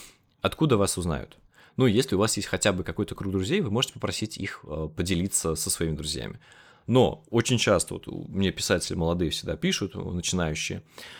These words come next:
что у меня из друзей никто не читает, это особенно вот у подростков, у молодёжи, что у меня никто не читает, или они читают что-то другое, и мои книги им не заходят. Как в этом случае быть?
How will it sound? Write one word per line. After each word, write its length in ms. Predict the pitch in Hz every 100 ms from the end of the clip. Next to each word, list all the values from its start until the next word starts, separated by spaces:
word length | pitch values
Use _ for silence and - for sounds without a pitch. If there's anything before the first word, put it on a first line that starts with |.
| -
что 540 | - - 104 92 85
у 80 | -
меня 240 | 104 127 127
из 220 | 107 98
друзей 280 | 104 139 220
никто 220 | 113 151
не 80 | 127
читает, 380 | - 90 69 -
это 100 | -
особенно 300 | - 80 73
вот 140 | 69
у 100 | 76
подростков, 640 | - 80 120 151 - 85 87
у 40 |
молодёжи, 540 | 80 78 - 87 - - _ -
что 180 | -
у 40 | 90
меня 100 | 117
никто 220 | - 113
не 80 | 107
читает, 320 | - 233 220
или 140 | 110
они 180 | 107 107
читают 280 | - 117 101
что-то 160 | - 107
другое, 380 | 131 - 208
и 20 | 123
мои 200 | 113 147
книги 260 | 135 131
им 120 | 113
не 60 | 104
заходят. 460 | 95 - 107 78 - _ _ _ _ _ _ _ _ _ _
Как 200 | - 113
в 60 | 104
этом 180 | 101 82
случае 380 | - 82 -
быть? 240 | 82 -